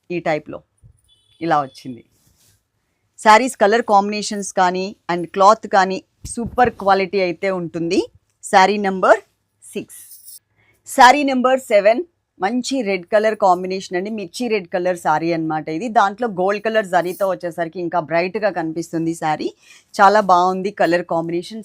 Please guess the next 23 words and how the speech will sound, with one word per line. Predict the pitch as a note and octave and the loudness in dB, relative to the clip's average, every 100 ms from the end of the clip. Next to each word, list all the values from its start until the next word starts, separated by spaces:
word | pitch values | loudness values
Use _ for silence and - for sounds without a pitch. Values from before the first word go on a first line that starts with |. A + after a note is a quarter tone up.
| - | -12
సింగిల్ | F#3+ A3 B3 G#3+ | -6 -2 -2 0
కలర్ | F#3 E3+ | -2 -2
అన్నమాట. | E3 E3 D#3+ D#3+ | -6 -8 -6 -6
బ్లౌజ్ | D#3+ E3 F3 - | 0 0 -2 -8
కానీ | D#3+ D#3+ E3 | -8 -6 -6
శారీ | F3 E3 E3+ F3 | -4 -4 -4 -8
కానీ | E3 E3+ E3+ _ _ E3+ | -8 -8 -10 _ _ -4
అంతా | F#3 F3+ G3+ | -2 -4 -6
మనకి | F#3+ A3 - | -6 -4 -6
ఒకటే | F3+ G#3 A#3+ A#3 | -4 -2 -2 0
కలర్లో | F#3 F3 F3+ F3 | -2 -2 0 -2
వస్తుంది. | D#3 - D#3 G3+ G4 _ _ - G3 | -4 -10 -8 -6 -6 _ _ -8 -2
ఇదిగోండి, | G3+ G3 F#3+ B3 A3+ | 0 0 0 -4 -2
ఇది | G3+ | 0
వచ్చేసి | F#3 F#3 F3+ G3 | 0 -2 -6 -4
మనకి | F3 F3 F#4+ C5 _ _ _ A3 | -4 -4 -8 -10 _ _ _ 0
టోటల్గా | G#3 G3+ G3+ F#3+ G4+ - _ _ _ _ _ - | 0 2 2 4 4 2 _ _ _ _ _ 2
శారీ | G3+ F3+ F3 | 4 4 2
లుక్. | D3 - - _ _ _ _ _ _ _ _ _ _ _ _ _ _ _ _ _ _ _ G3+ | -4 -8 -20 _ _ _ _ _ _ _ _ _ _ _ _ _ _ _ _ _ _ _ -10
ఇది | G3 D#4 G#4+ _ _ _ _ _ _ - F3 | -8 -8 -10 _ _ _ _ _ _ -18 -4
బ్లౌజ్, | F3+ D#3+ E3+ - _ E3 | 2 2 2 -10 _ -8
సారీ | G3 F#3 E3 _ _ F#3+ | -2 -2 -4 _ _ -2
పళ్ళు. | F#3 F3 | -2 -2